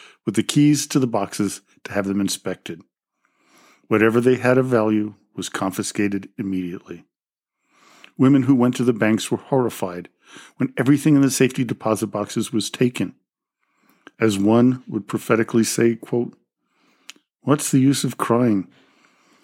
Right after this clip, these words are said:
This is only the beginning. Wait and see what will happen to us, all of us, soon. Then we can cry."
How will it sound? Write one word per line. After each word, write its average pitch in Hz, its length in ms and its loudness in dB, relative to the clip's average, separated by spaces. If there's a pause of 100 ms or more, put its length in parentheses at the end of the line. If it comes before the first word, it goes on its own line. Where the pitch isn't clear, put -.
(120)
This 113 160 2
is 110 180 4
only 123 260 6
the 120 100 0
beginning. 107 560 4 (360)
Wait 113 160 2
and 143 100 2
see - 180 2
what 104 220 0
will 104 120 -4
happen 104 340 0
to 98 200 -2
us, - 280 -4 (400)
all 104 280 -2
of 85 140 -4
us, - 340 -12 (180)
soon. 90 460 -6 (720)
Then 101 440 2 (600)
we 98 160 -4
can 95 180 -6
cry." 85 380 -10